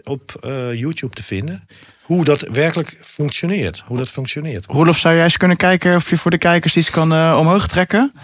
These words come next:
Speaker 1: Zeker.
Speaker 2: Weet je, weet je waar, waar je een beetje op moet zoeken dan?
Speaker 1: Ja, kan je dat wel laten zien gewoon. Dat zijn, eh,
Speaker 2: Nou, hij pakt het er nu, eh, nu, als het goed is, nu bij. Dan
Speaker 1: Oké.
Speaker 2: kunnen, kunnen de kijkers ook gelijk, eh, meekijken. Want ik vind eigenlijk, ik, ik zit nu namelijk echt in te beelden van,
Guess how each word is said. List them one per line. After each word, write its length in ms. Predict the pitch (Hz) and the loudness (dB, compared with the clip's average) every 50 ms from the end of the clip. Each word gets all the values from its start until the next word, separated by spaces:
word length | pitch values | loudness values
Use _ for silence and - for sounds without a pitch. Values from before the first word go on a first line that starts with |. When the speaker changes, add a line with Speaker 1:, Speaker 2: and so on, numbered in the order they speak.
| - 147 | -18 -18
Speaker 1:
Zeker. 300 | 135 139 - - 101 85 | -16 -12 -10 -10 -6 0
Speaker 2:
Weet 180 | - 147 160 | 0 0 2
je, 100 | - 180 | 2 2
weet 180 | 160 170 165 - | 2 2 2 2
je 60 | 170 | 2
waar, 320 | 160 165 160 156 156 151 143 | 2 2 2 4 2 2 4
waar 120 | 147 151 | 4 2
je 60 | 151 | 2
een 40 | 151 | 2
beetje 180 | 151 156 151 151 | 2 2 0 0
op 60 | 143 | 0
moet 120 | 151 139 | 0 0
zoeken 200 | - 202 - - | 0 0 0 2
dan? 280 | 135 151 208 254 269 - _ _ | 0 2 0 0 -2 -4 _ _
Speaker 1:
Ja, 300 | - - - - 135 147 | -12 -12 -8 -8 -8 -4
kan 140 | - 170 165 | -2 -2 -2
je 80 | 160 | -2
dat 120 | 143 143 135 | -2 -4 -4
wel 120 | 147 147 | -2 -2
laten 220 | 147 135 - 127 | -2 -4 -6 -8
zien 200 | 110 143 147 127 | -10 -8 -8 -10
gewoon. 300 | 98 - 101 87 80 85 | -10 -8 -8 -8 -8 -8
Dat 140 | 82 82 - | -10 -12 -8
zijn, 280 | - 110 110 110 110 110 | -8 -6 -6 -6 -6 -6
eh, 480 | 110 107 104 104 104 101 98 98 90 95 - - _ _ _ | -6 -6 -6 -6 -6 -6 -6 -6 -8 -10 -12 -18 _ _ _
Speaker 2:
Nou, 140 | - 120 117 123 | -4 0 0 0
hij 60 | 120 | 2
pakt 220 | - 143 127 - | 0 -2 -2 -2
het 140 | - 117 - | -10 -4 0
er 140 | 135 127 123 | 0 2 4
nu, 320 | 147 156 160 160 151 147 | 4 4 6 6 6 6
eh, 420 | 135 131 131 131 127 127 127 127 127 | 6 6 4 4 4 4 4 4 4
nu, 240 | 127 131 139 131 | 4 4 4 4
als 120 | - 120 113 | 2 0 0
het 80 | - | 0
goed 140 | - 156 - | -2 -4 -2
is, 80 | 117 110 | 0 2
nu 160 | 135 135 117 | 4 4 4
bij. 280 | 104 131 131 110 117 135 | 4 4 4 4 4 2
Dan 100 | 135 123 | 2 0
Speaker 1:
Oké. 100 | 120 - | 0 0
Speaker 2:
kunnen, 240 | 123 120 117 110 | 0 2 2 2
kunnen 200 | - 131 120 117 | 2 2 2 2
de 60 | 107 107 | 2 2
kijkers 360 | - 139 135 127 - 104 107 | 2 2 2 2 0 0 -2
ook 120 | 113 117 | -2 0
gelijk, 320 | - 113 107 104 98 - 101 | 0 2 2 2 2 2 0
eh, 220 | 98 98 101 101 | 2 2 4 4
meekijken. 540 | 101 107 123 135 131 - 98 90 95 98 - | 4 4 4 2 2 2 2 2 2 2 2
Want 120 | 113 117 | 2 2
ik 80 | 117 - | 2 0
vind 160 | - 95 90 | 0 0 0
eigenlijk, 340 | 92 92 - - 117 110 - | 0 0 0 -2 -2 -2 0
ik, 60 | - | 0
ik 120 | 135 139 | 2 2
zit 140 | - - 117 | 4 2 4
nu 100 | 104 110 | 4 4
namelijk 280 | 107 104 107 107 110 - | 4 4 2 2 2 0
echt 120 | 101 - | -2 0
in 140 | 113 135 120 | 0 0 2
te 100 | 113 117 | 2 2
beelden 220 | 110 123 123 117 | 2 2 2 2
van, 220 | 110 120 120 120 | 2 2 0 0